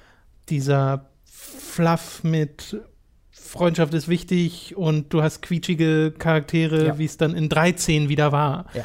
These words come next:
Speaker 2: ist
Speaker 1: Weißt du?
Speaker 2: absolut, äh, ha-, also hast du hundertprozentig recht, ja.
Speaker 1: Ja.
Speaker 2: Es gibt keine Romanze in dem Ding.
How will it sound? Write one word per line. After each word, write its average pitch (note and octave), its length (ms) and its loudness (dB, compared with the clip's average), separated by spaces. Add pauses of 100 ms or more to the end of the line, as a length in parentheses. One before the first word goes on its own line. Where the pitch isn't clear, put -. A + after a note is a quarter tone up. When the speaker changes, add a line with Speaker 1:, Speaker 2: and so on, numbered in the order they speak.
Speaker 2:
ist C3 140 -2
Speaker 1:
Weißt - 240 -4
du? F3 40 0
Speaker 2:
absolut, F3+ 160 -2 (300)
äh, A#2+ 40 -12 (200)
ha-, C#3+ 680 -2
also B2+ 160 -2
hast B2+ 140 -4
du C#3 40 -6
hundertprozentig B2+ 520 -4
recht, - 220 -12
ja. D#3 100 -6
Speaker 1:
Ja. F3+ 240 -8 (180)
Speaker 2:
Es B2+ 120 -8
gibt F#3 140 -2
keine G#3 200 0
Romanze F#3+ 400 0
in A2+ 80 -6
dem G#2 140 -8
Ding. G2+ 200 -14